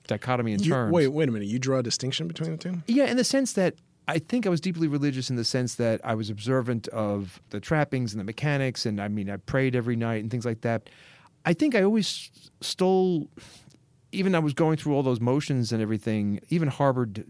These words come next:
Speaker 1: doubts while, I mean, there-, there's, there's a, a famous story in my family. I think I was all of four years old, maybe five, and I just entered kindergarten. And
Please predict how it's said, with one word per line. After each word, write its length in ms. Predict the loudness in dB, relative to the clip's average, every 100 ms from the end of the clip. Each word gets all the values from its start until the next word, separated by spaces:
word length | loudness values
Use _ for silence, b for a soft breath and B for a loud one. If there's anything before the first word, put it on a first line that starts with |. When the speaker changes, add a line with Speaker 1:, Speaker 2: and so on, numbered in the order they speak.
| -4
Speaker 1:
doubts 560 | -2 0 0 -4 -10 -14 -8
while, 360 | -2 -2 -2 B B
I 40 | 2
mean, 160 | 4
there-, 120 | 6 4
there's, 260 | 2 0
there's 180 | 0 0
a, 140 | -2 -4
a 120 | -12 -14 _
famous 260 | -2 0 -2
story 380 | -2 0 2 0
in 60 |
my 120 | 0
family. 480 | -2 2 2 2 0
I 80 | -2
think 160 | -2 -2
I 60 |
was 140 | -2 -2
all 220 | -2 -2
of 80 | -4
four 260 | -4 -2
years 200 | -2 -2
old, 360 | 0 0 0 -2
maybe 180 | -4 -4
five, 460 | -4 -2 0 -2
and 100 | -4
I 80 | -6
just 260 | -6 -8 -8
entered 280 | -8 -8 -6
kindergarten. 600 | -6 -2 -2 -2 -4 -6 B B B B -2
And 440 | 2 2 2 0